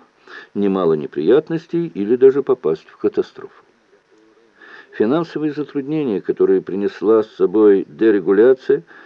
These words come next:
привели к тому, что авиакомпании были вынуждены сокращать штаты, в том числе и бригад наземного обслуживания.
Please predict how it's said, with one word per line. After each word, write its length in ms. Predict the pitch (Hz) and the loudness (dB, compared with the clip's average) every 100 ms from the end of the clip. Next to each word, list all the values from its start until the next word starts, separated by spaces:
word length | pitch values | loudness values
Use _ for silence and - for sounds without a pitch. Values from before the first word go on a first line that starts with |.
| - - | -12 -2
привели 340 | - 127 143 | 4 4 4
к 80 | - | 2
тому, 280 | 131 147 156 | 2 2 -2
что 340 | - 147 - | 0 2 4
авиакомпании 880 | 127 127 127 123 117 117 139 147 143 | 4 6 6 4 -2 -2 -2 -2 -4
были 260 | 123 135 135 | 0 0 2
вынуждены 760 | 117 139 165 151 131 131 117 | 0 -2 -2 -6 -6 -6 -4
сокращать 640 | 107 104 - 95 - 95 - | -4 -8 -2 -2 0 0 0
штаты, 520 | - - 131 160 147 | -4 -4 -2 -2 -6
в 100 | 143 | -8
том 260 | - 127 139 | 0 0 0
числе 460 | - 131 127 135 139 - - _ | -6 -8 -2 -2 -2 -12 -20 _
и 120 | 101 | -4
бригад 680 | 92 98 82 98 107 107 - | 0 0 2 2 2 0 -6
наземного 640 | 101 90 76 82 82 87 | -4 -4 -4 -6 -2 0
обслуживания. 600 | 92 - 131 78 69 69 | 0 -2 -6 -4 -6 -8